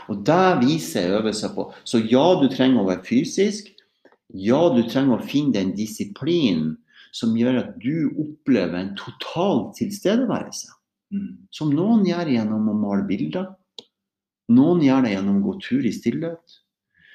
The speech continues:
Speaker 1: Noen gjør det med å gå på jakt. Noen gjør det å spille musikk. Ok? Og så er det å reprodusere det her når du kommer hjem til fruen.
Speaker 2: Ja.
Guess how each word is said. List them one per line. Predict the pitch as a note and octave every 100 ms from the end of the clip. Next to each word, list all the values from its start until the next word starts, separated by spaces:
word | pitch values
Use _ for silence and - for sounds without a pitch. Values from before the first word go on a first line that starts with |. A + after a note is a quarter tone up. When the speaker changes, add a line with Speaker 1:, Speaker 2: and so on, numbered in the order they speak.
| _ _
Speaker 1:
Noen | A#2+ C#3+ E3+ C#3+
gjør | B2 B2
det |
med | G2+ F2
å | E2+
gå | G2
på | G2
jakt. | C3 B3 - - _ - - _ _ _ _
Noen | A#2 D3
gjør | C3+ C3+
det |
å | B2+
spille | - G#2+ G2+
musikk. | G2 - - _ - _ _ _ _ _ _ _ _ _ _ _ _ _ _ _ _ _ _ _
Ok? | _ D3+ F3 - - - - -
Og |
så | - D#3
er | F#3+
det | G3
å | C#3 B2
reprodusere | D#3 A3+ C#4+ C#4+ - D4+ D#4 F#4 - C#4+ A#3 C#3
det | F#2+
her | G#2+ C3 A2 F2
når | F#2+
du | F#2+
kommer | F2+ F#2+ F#2
hjem | G#2 G2 -
til | F2
fruen. | F2+ E2+ D#2+ _ _ _ _ - _ _ _ _
Speaker 2:
Ja. | B2